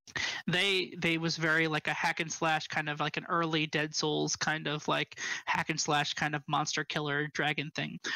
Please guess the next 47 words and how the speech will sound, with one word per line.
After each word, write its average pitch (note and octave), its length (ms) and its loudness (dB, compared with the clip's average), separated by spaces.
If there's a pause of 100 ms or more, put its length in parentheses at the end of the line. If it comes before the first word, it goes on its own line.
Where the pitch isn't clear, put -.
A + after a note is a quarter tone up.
(320)
And D3+ 260 2
we F#3+ 240 4
were, F#3 440 6
think, - 280 -2
like, E3+ 220 0
Mirror's E3 400 4
Edge D#3 320 2
on D3+ 80 0
the D3+ 200 -2
back D3+ 200 0
of D#3+ 80 -2
a C#3+ 100 -4
whale, C#3+ 400 0 (500)
right? D#3+ 300 2
So D#3 140 2
it - 20 2
was D3+ 160 0
like D#3+ 140 0
an D#3 80 -4
endless F3 420 2
runner, D#3+ 540 4
and D3+ 100 0
you D3+ 80 0
can, D#3 160 0
like, D#3+ 200 -2 (100)
dive D#3+ 480 2
and D#3+ 120 -2
da-, D3+ 380 2
or, D#3+ 80 -4
you D3+ 120 -2
know, D3 120 -4
dodge D3 380 2
and D3+ 100 -4
stuff, - 340 -2 (120)
dip, F#3+ 140 0 (100)
dive, D3+ 400 0
dodge, D#3 340 0
and D#3+ 240 -8
duck, - 320 0 (460)
as, D3+ 260 0
uh, D3 180 0 (220)
you D#3+ 140 0
know, D3 140 0 (120)
as E3+ 140 0
the E3 100 -2
movie D#3+ 240 0
states. - 420 0